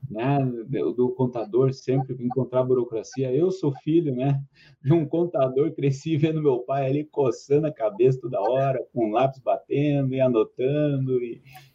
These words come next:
eu falei, "Meu Deus, o que que acontece com meu pai?" Mas é isso aí, né? Depois que eu fui entender, né, a questão da burocracia, a atenção pra todas essas atividades que, que são importantes e muito bonitas no dia a dia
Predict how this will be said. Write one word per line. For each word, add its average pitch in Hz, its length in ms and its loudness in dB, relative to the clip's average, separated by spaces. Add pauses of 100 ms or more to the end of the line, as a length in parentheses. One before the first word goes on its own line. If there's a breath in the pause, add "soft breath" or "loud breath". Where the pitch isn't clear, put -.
eu 127 80 -14
falei, 151 180 0
"Meu 147 220 0
Deus, 147 340 -2
o 139 40 -10
que 139 120 -8
que 143 80 0
acontece 131 420 0
com - 80 -12
meu 123 140 0
pai?" 107 240 -2
Mas 117 140 -4
é - 80 0
isso 302 200 0
aí, 359 140 2
né? - 160 0
Depois - 240 -2
que - 60 -20
eu 240 40 -16
fui - 140 -6
entender, 170 520 0
né, 151 220 -2 (380)
a - 80 -18
questão 135 400 0
da 135 80 2
burocracia, 135 1120 -2
a 120 220 -2
atenção 131 640 0
pra 135 160 -2
todas 147 560 -2
essas 135 300 -4
atividades 120 640 0 (720)
que, 139 320 6
que - 120 -20
são 185 160 2
importantes 170 640 -2
e 156 40 -2
muito 139 300 0
bonitas 156 420 0
no 143 120 0
dia 139 160 0
a 131 40 -2
dia 135 360 -2